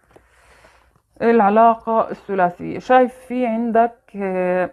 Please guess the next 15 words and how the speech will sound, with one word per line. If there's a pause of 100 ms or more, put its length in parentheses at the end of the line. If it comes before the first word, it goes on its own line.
ممكن
يكون
موجود
علاقة
ثلاثية
وإنت
شاكك
في
العلاقة
الثلاثية، (600)
آه،
ولكن (300)
إنت
بنفس
الوقت،